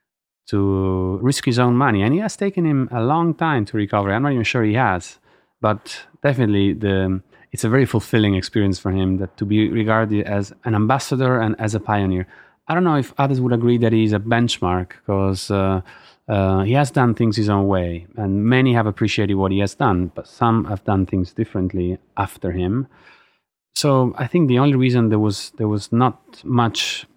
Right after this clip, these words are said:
excellent wine made on Etna is that the vintners who were there before us did not want to risk making, investing the necessary capitals to, uh, make a wine which was good enough to, say,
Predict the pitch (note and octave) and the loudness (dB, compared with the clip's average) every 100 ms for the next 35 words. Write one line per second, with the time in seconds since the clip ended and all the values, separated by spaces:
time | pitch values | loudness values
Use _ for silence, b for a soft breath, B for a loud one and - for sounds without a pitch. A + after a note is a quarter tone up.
0 | - A#2+ - A#2 G#2+ G#2+ G#2+ G2+ G2+ G#2 | -10 -8 -2 0 2 4 4 4 2 2
1 | G2+ B2 C#3+ F#2+ F#2 - b b b b | 2 0 -2 -4 -4 -6 b b b b
2 | _ - G#2 G#2 G#2 C3+ D3+ B2 A2 A2 | _ -4 -4 -2 0 2 2 0 2 2
3 | A2 G#2 G2 G2 G2+ F#2+ G2 C#3+ C#3 F#2 | 2 2 0 0 0 0 -2 0 2 2
4 | F#2 - G2+ G2+ G2 G2 F2+ G2 G2+ F#2+ | -2 -4 0 0 2 0 -2 -4 -2 -2
5 | - - - _ _ _ _ _ - G2+ | -6 -12 -18 _ _ _ _ _ -2 0
6 | G2+ - G2 F#2+ B2+ A2+ C3+ - G#2+ F#2 | 0 0 0 0 0 0 0 0 0 0
7 | - - _ _ G#2 G#2+ G#2 A2 G#2+ G2 | -6 -20 _ _ -2 0 0 0 0 0
8 | - B2 G2+ F#2+ F2+ F2+ - _ _ G2 | -2 -2 -2 -2 -2 -4 -12 _ _ -2
9 | F#2+ F2+ F2+ F#2 F#2+ G#2+ G#2 G2+ G2+ G#2+ | 0 0 0 -2 0 0 2 2 2 2
10 | F#2+ F2+ F2+ - F#2+ E2+ - - - _ | 2 0 -2 -4 -6 -6 -14 -20 -20 _
11 | C#3+ C3+ G2 F2+ - - _ b - G#2 | 0 2 2 0 -4 -18 _ b -4 0
12 | G2 F#2+ - - G2 F#2 F2+ F#2 | 2 0 -2 0 2 2 2 0